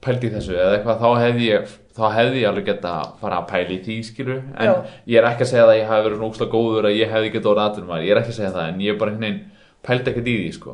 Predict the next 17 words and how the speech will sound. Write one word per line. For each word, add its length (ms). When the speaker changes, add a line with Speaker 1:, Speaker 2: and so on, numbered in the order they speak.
Speaker 1:
en 100
Speaker 2:
Nei. 80
Speaker 1:
bara 160
elska 380
að 60
spila 200
fótbolta 360
Speaker 2:
Akkurat. 360
Speaker 1:
og 80
elska 280
enn. 200
Speaker 2:
En 100
segðu 280
mér 100
hérna, 240
en 100
systkinin, 640